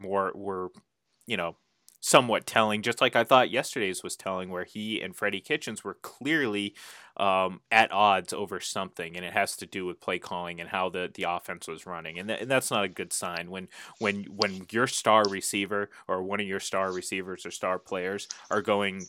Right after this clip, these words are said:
you know, face to face with you. You know, it, like I said, it reminded me of the, the, the, uh, <laughs> the story from Kramer when he's talking about the fight and he gets in Jerry's face. <laughs> You know, that's what it felt like to me watching those guys go at it. And, uh, mostly it was Odell Beckham Junior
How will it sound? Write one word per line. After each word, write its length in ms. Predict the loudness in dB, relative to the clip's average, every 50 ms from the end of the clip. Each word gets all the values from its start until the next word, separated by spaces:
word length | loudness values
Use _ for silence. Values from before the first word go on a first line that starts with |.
| _ _
you 120 | -10 -8
know, 160 | -8 -8 -8 -12 _ _ _ _ _ _ -20 -20 _ _ 8
face 180 | 8 8 8 8
to 100 | 2 0
face 300 | 4 4 4 4 4 2
with 120 | 0 2 4
you. 100 | 4 4
You 140 | 4 4 4
know, 140 | 2 2 2
it, 180 | 2 2 2
like 180 | 2 0 0 0
I 40 | 2
said, 180 | 2 2 2
it 40 | 2
reminded 380 | 0 0 2 2 2 2 0 0
me 120 | 0 0
of 100 | 0 0
the, 240 | 0 0 -2 -2 -4
the, 240 | -4 -4 -4 -4 -4 -6
the, 200 | -8 -6 -4 -2
uh, 160 | -2 -2 -2 -4 -6 -8 -6
<laughs> 520 | -6 -6 -6 -8 _ -16 -16 -16 -16 -4 2
the 60 | 2
story 340 | 4 8 10 12 12 12 12
from 180 | 10 6 2 -2
Kramer 420 | 4 6 6 8 8 6 4 2
when 120 | 2 2 2
he's 100 | 4 8
talking 260 | 8 8 8 6 4 2
about 140 | 2 2
the 60 | 2 0
fight 280 | 6 8 8 8 8
and 80 | 6 2
he 80 | -2
gets 240 | 0 2 2 2 0
in 80 | -2 -2
Jerry's 340 | 0 2 2 2 2 0 -2
face. 240 | -2 -2 -2 -4 -4 -2
<laughs> 60 | 0 2 2 4 4 6 6 6 6 6 4 2 2 0 0 0 -2 -2 -4 0
You 140 | 4 6
know, 160 | 8 8 8 6 2 -6 -12 -10 10 12
that's 180 | 12 12 12 12
what 100 | 10 10
it 60 | 10
felt 200 | 10 8 6 8
like 180 | 6 2 -2 -4
to 60 | -6
me 140 | -6 -6 -2
watching 360 | 2 2 2 2 2 0 -4 -4
those 160 | -4 -4 -2
guys 280 | -2 -2 -2 -2 -4 -2
go 220 | 0 0 2 2
at 180 | 2 2 0 -2
it. 140 | -6 -10 -14 -18 -18 -16 -8 -2 0
And, 160 | 2 4 4
uh, 80 | 4 6
mostly 380 | 8 8 6 6 4 2 2
it 40 | 2
was 120 | 2 2
Odell 260 | 2 2 2 2 2 4
Beckham 300 | 4 2 2 2 -2 -4
Junior 440 | -4 -4 -4 -2 -4 -6 -6 -6